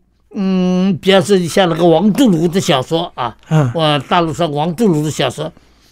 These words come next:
Speaker 1: 他有一种风尘漂泊的一种悲-，悲感哈。
Speaker 2: <laughs> 所以你有这种感觉？
Speaker 1: 那么我有。
Speaker 2: 悲凉感。
Speaker 1: 啊，啊，啊，对，哎，因为我这，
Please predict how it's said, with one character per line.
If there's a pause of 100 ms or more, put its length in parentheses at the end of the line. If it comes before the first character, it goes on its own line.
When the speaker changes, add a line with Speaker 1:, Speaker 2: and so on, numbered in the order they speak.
(100)
Speaker 1:
他
有
一
种 (300)
风
尘
漂
泊
的
一
种 (800)
悲-， (140)
悲
感
哈。 (180)
Speaker 2:
<laughs>
所
以
你
有
这
种
感
觉？
Speaker 1:
那
么
我
有。 (240)
Speaker 2:
悲
凉
感。
Speaker 1:
啊，
啊，
啊，
对，
哎， (300)
因
为
我
这，